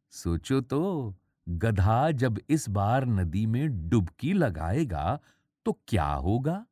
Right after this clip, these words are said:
क्यों? इस पृष्ठ पर सबसे नीचे पीले रंग के बक्से में महत्वपूर्ण जानकारी दी गई है। शिक्षकों के लिए निर्देश।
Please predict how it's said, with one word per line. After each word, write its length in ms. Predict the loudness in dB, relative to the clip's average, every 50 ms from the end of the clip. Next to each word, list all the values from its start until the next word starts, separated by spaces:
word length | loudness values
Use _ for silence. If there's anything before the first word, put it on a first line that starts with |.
| _ _ _ _ _ _ _ _ _ _ _ _ _ _ _ _
क्यों? 440 | 0 2 2 2 0 -2 -4 -6 -10 -12 _ _ _ _ _ _ _ _ _ _ _ _ _ _ _ _ _ _ _ _ _ _ _ _ _ _ 0
इस 200 | 0 0 0 -6
पृष्ठ 380 | -6 -2 -2 -2 -2 -2 -4
पर 400 | -4 -2 0 -2 0 -2 -4 -6 -10 _ _ _ _ _ _ _
सबसे 460 | -14 -4 -4 -4 -4 -2 -2 0 2 2
नीचे 460 | 2 0 -4 -6 -4 -4 -4 -4 -4 -8 _ _ _ _ _ _ _ _ _ _
पीले 320 | 0 0 2 4 4 4 4
रंग 240 | 4 4 2 2 0
के 140 | -2 -4 -4
बक्से 420 | -4 -4 -6 -8 -6 -4 -2 0 2
में 200 | 2 2 0 0
महत्वपूर्ण 800 | 2 2 2 0 0 0 -2 -4 -2 0 0 2 2 2 2 2
जानकारी 640 | 0 0 -2 -2 -4 -6 -4 -2 -2 0 0 -2 -2
दी 200 | 0 0 0 0
गई 280 | 0 -2 -4 -4 -4
है। 280 | -6 -8 -10 -12 -14 -18 _ _ _ _ _ _ _ _ _ _ _ _ _ _ _ _ _ _ _ _ _ _
शिक्षकों 720 | -10 0 2 2 2 2 0 -4 -4 0 2 2 2 2
के 220 | 2 2 2 4
लिए 500 | 4 2 2 0 0 0 0 0 -2 -4 -6 _ _ _ _ _ -6
निर्देश। 1080 | 0 2 4 4 4 4 2 0 0 0 0 0 -4 -8 -12 -12 -12 -12 -12 -12 -16